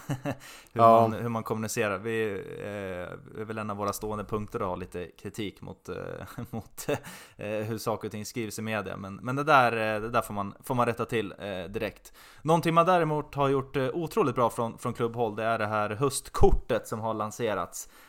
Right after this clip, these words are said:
Speaker 1: Eh, det kan ju vara många som missade säsongskorttåget och, eh,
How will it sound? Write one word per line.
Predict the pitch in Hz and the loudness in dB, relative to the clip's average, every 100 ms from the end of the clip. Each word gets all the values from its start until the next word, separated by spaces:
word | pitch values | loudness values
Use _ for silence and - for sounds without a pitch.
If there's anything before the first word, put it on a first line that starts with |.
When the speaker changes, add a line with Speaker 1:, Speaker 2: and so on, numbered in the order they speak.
| - | -12
Speaker 1:
Eh, | - | -6
det | 104 101 104 101 | -2 -2 -4 -2
kan | 127 | -2
ju | |
vara | 120 | -2
många | 117 120 | -2 -4
som | 117 117 | -4 -2
missade | 127 123 - 120 120 113 | -2 -2 0 2 2 0
säsongskorttåget | - 135 139 127 - 135 - 180 147 127 113 - | -2 -2 0 0 -2 4 8 8 8 4 -2 -4
och, | 120 - - | -6 -6 -6
eh, | 120 113 | -2 0